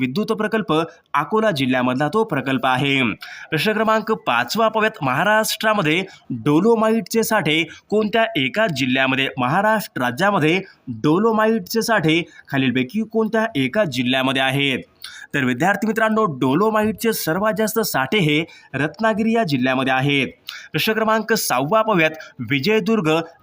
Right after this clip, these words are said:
आणि रांगणा हे महाराष्ट्रामधले किल्ले खालीलपैकी कोणत्या एका जिल्ह्यामध्ये आहेत? विजयदुर्ग आणि रांगणा हे महाराष्ट्रामधले किल्ले कोणत्या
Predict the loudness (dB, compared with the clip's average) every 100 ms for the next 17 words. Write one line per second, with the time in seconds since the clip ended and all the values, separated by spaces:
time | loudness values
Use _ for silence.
0 | -4 0 2 2 0 0 0 2 2 0
1 | -6 -2 0 0 0 2 0 0 0 0
2 | 2 0 0 0 2 2 -2 -8 -6 -2
3 | 0 0 -2 -4 -4 -2 0 0 0 -2
4 | -2 -2 -2 0 2 2 2 0 0 -2
5 | -4 -2 0 2 0 2 0 2 0 -2
6 | -14 _ 0 2 2 2 0 2 2 0
7 | -2 -6 0 0 2 2 2 0 -2 -2
8 | -2 0 0 0 0 2 2 2 -2 -10
9 | -2 0 2 0